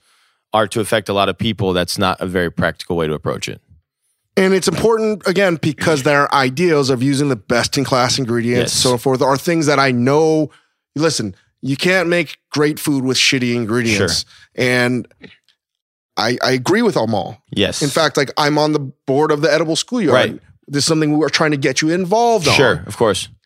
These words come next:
Speaker 2: One of my problems, not problems that I'm, I want everyone to understand is we need to feed people.
Speaker 1: Right.
Speaker 2: <laughs> We
Speaker 1: That's
Speaker 2: need
Speaker 1: right.
Speaker 2: to feed kids
Speaker 1: That's right.
Speaker 2: first. And I'm not trying to say that the emphasis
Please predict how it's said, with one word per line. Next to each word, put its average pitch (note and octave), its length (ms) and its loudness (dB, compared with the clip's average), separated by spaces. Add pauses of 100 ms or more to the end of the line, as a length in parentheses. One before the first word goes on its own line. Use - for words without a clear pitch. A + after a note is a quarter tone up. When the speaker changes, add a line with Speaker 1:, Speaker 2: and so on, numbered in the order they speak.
(420)
Speaker 2:
One D3 100 0
of E3 80 0
my C#3+ 340 2 (140)
problems, D3+ 960 0
not D#3+ 180 -8
problems E3+ 480 0
that C3 100 0
I'm, C3+ 200 -2
I C3 80 -2
want D3+ 220 2
everyone C#3 300 0
to C#3+ 120 -2
understand D#3 480 0
is C#3 200 -2 (1040)
we C#3+ 180 -2
need E3+ 160 0
to C3 60 -6
feed C3 260 -2
people. A2 380 -10 (160)
Speaker 1:
Right. E2 180 -2 (100)
Speaker 2:
<laughs> - 20 0 (600)
We - 80 0
Speaker 1:
That's F3+ 60 0
Speaker 2:
need G3 60 6
Speaker 1:
right. A#2 100 4
Speaker 2:
to - 40 -8
feed G3 540 -4
kids A2 440 -4
Speaker 1:
That's G#2 120 -2
right. A2 140 2
Speaker 2:
first. - 340 -4 (320)
And E3 100 0
I'm D#3+ 200 2
not E3 240 0
trying E3 400 0
to C#3 340 0
say C3+ 360 2
that B2+ 380 2
the - 200 -2
emphasis E3+ 500 0